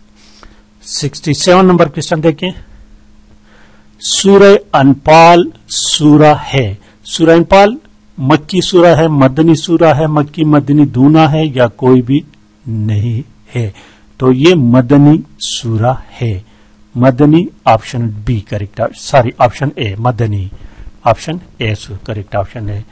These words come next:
Question number सिक्सटी एट, ग़ज़वा बदर के रात अल्लाह ताला ने मुसलमानों को चादर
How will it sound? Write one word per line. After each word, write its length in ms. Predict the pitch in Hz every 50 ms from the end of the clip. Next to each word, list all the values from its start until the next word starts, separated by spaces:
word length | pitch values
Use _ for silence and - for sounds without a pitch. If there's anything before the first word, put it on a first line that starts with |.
| - - - - - _ _ - -
Question 220 | - 170 - - 202
number 160 | 196 190 160
सिक्सटी 480 | - - 165 139 - - - 160 151
एट, 360 | 160 156 147 147 123 117 107 117
ग़ज़वा 360 | 107 135 151 143 135 160 175
बदर 420 | 165 147 165 175 165 190 190 190
के 260 | 190 - - 185 156
रात 380 | 127 123 135 147 156 - - -
अल्लाह 340 | - 165 135 131 131 131 127
ताला 400 | - - 135 131 131 135 139 143
ने 160 | 156 156 160
मुसलमानों 920 | 160 156 135 117 - - 131 120 117 113 120 123 127 135 139 143 143 147
को 320 | 143 147 _ - 147 143 143
चादर 540 | 135 - - - 131 123 123 113 127 135